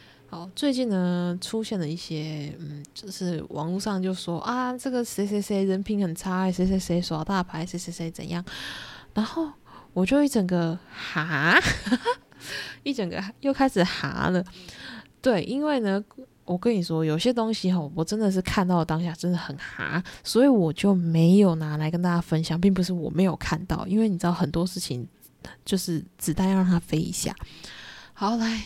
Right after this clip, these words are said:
第一个呢是朴叙俊。朴叙俊最近出席了他的新电影的宣传活动，当天呢，嗯，朴宝英呢，她头上已经戴了一个小兔子的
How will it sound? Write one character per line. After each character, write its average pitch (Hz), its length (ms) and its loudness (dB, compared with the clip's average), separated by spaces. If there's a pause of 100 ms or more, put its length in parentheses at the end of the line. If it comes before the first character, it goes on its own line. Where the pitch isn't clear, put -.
第 240 180 -2
一 233 40 -4
个 214 140 -2
呢 165 380 -6
是 180 360 -6 (540)
朴 165 300 -4
叙 175 320 -6
俊。 - 260 -10 (920)
朴 240 100 0
叙 262 140 2
俊 311 120 0
最 294 160 4
近 285 160 2
出 247 240 0
席 190 260 0
了 170 120 2
他 190 180 2
的 170 200 2
新 196 560 -2
电 196 260 2
影 - 240 -10 (160)
的 - 160 -8
宣 220 260 -4
传 165 220 -4
活 - 300 -6
动， 170 200 -6 (560)
当 254 240 2
天 233 300 8
呢， 175 380 4 (180)
嗯， 160 200 0
朴 - 220 -2
宝 196 220 6
英 165 140 2
呢， 165 120 2
她 196 240 0
头 - 220 -2
上 202 140 0
已 185 40 -4
经 180 160 -2
戴 185 200 0
了 101 60 -8
一 98 80 -4
个 - 300 -2
小 - 280 0
兔 254 240 4
子 - 180 -12
的 87 300 -4